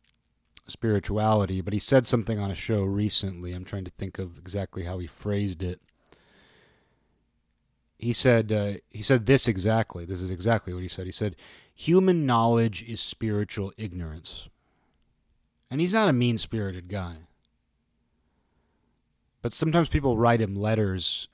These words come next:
and he, sometimes he can, he'll dismiss what they're asking for just outright. Like, I think I talked about it a while back, where a woman wrote him a letter asking him, basically, like, she had become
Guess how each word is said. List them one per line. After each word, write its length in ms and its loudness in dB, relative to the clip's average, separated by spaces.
and 220 -6
he, 120 -6
sometimes 460 -2
he 120 -4
can, 360 -4
he'll 160 -2
dismiss 680 0
what 180 -4
they're 180 0
asking 400 -2
for 220 -4
just 240 -4
outright. 600 -2
Like, 100 -6
I 60 0
think 120 2
I 60 4
talked 300 0
about 200 0
it 60 -2
a 60 0
while 320 -2
back, 400 2
where 320 -2
a 100 -2
woman 420 2
wrote 220 0
him 180 -4
a 80 -6
letter 560 -2
asking 480 -6
him, 260 -4
basically, 840 -4
like, 240 -14
she 240 -2
had 120 2
become 720 -4